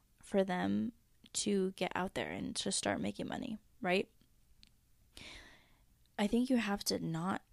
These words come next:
care. We all care to an extent about what people think of us, but there comes a point where you just have to,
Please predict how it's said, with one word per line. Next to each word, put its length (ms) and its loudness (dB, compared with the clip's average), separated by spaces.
care. 380 6
We 200 6
all 220 6
care 520 -2
to 100 -2
an 100 0
extent 480 -6
about 240 0
what 160 0
people 240 -2
think 200 -6
of 100 -4
us, 380 -2
but 460 4
there 120 -2
comes 280 0
a 60 2
point 260 -4
where 100 0
you 220 0
just 280 -2
have 360 -6
to, 300 -2